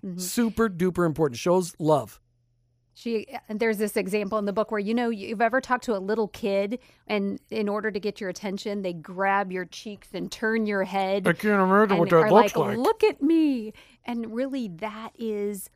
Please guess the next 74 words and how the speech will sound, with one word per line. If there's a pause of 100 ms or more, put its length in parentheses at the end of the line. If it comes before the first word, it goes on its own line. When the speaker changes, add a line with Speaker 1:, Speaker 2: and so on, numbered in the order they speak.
(160)
Speaker 1:
what
a
woman
needs.
Not
the,
not
the (240)
tangible
grab
my
Speaker 2:
If
you
Speaker 1:
face
Speaker 2:
grab
Speaker 1:
and
Speaker 2:
my
Speaker 1:
look
Speaker 2:
face,
Speaker 1:
at
me.
<laughs>
Speaker 2:
you
Speaker 1:
I
Speaker 2:
might,
Speaker 1:
know.
Speaker 2:
you
might
not
get
the
Speaker 1:
Jim
Speaker 2:
reaction
Speaker 1:
doesn't
Speaker 2:
you're
Speaker 1:
like
Speaker 2:
looking
Speaker 1:
his
Speaker 2:
for.
Speaker 1:
face
to
be
touched,
Speaker 2:
Don't
touch
Speaker 1:
but
Speaker 2:
my
Speaker 1:
that's (200)
Speaker 2:
face.
Speaker 1:
okay. (360)
But
the,
but
the
importance
of
that
eye
to
eye
is
so
important.
Speaker 2:
All
right,
so
closeness
is
number
one.
Number
Speaker 1:
Yes.
Speaker 2:
two. (340)
Speaker 1:
Openness.